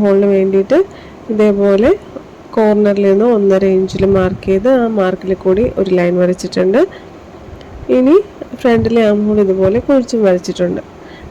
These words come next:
അടുത്തത് ഷോൾഡറിൽ നിന്ന് പന്ത്രണ്ടര ഇഞ്ചിൽ വേസ്റ്റ് മാർക്ക് ചെയ്തിട്ടുണ്ട്. അവിടെ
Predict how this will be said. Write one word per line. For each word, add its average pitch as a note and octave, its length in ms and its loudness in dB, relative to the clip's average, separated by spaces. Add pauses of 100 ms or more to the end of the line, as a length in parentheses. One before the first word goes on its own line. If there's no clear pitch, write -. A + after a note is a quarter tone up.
അടുത്തത് B3 400 0 (300)
ഷോൾഡറിൽ G#3+ 600 2
നിന്ന് A3 200 2 (580)
പന്ത്രണ്ടര A3+ 520 -2 (100)
ഇഞ്ചിൽ G3+ 360 0
വേസ്റ്റ് G3 460 0
മാർക്ക് F#3 300 -2
ചെയ്തിട്ടുണ്ട്. F3+ 480 -4 (220)
അവിടെ G3 220 0